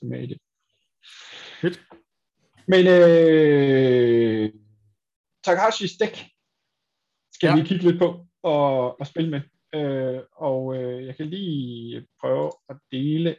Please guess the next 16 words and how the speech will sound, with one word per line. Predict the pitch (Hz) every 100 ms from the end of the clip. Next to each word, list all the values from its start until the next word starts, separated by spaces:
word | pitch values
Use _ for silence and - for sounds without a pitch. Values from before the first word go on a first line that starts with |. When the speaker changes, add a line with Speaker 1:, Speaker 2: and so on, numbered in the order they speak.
| _
Speaker 1:
en | 151 131 120 117 _ _ _ -
dækliste, | 151 151 151 - 151 - _ _ _ _ _ _ _ _ _ _ -
som | 135
den | 131
ser | 131 160
ud. | - - _ _ _ _ _ _ _ _ _ _ _ _ _ _ _ _ -
Kan | 135
du | 139
se | 185
den? | 196 - - _ _ _ _ _ _ - -
Speaker 2:
Kommer | 139 135
lige | 127 131
om |
lidt. | 135 175 - _ _ _ _ _ _ _ _ _ _ _ _ _ _ _ _ _ _ _ -
Øh, | 127 120 120 120 _ _
sådan, | - - - 143 143